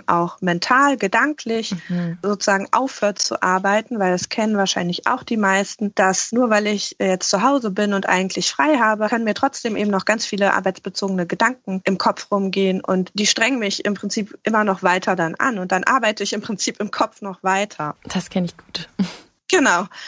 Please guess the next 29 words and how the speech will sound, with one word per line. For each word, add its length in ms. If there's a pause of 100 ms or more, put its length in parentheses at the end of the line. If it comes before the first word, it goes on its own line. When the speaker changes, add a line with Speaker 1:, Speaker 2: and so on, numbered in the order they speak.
(120)
Speaker 1:
Das 140
ist 160
ganz 240
wichtig 320
für 140
eine 160
erfolgreiche 640
Erholung, 600
eben 300
dort 280
mental 500
abzuschalten. 880
Aber 180
man 100
kann 200
eben 220
nicht 180
sagen, 260
dass 160
das 160
bei 140
jedem, 340
bei 100
jeder, 380
bei 80
der 140
gleichen 360
Aktivität 800
passiert. 580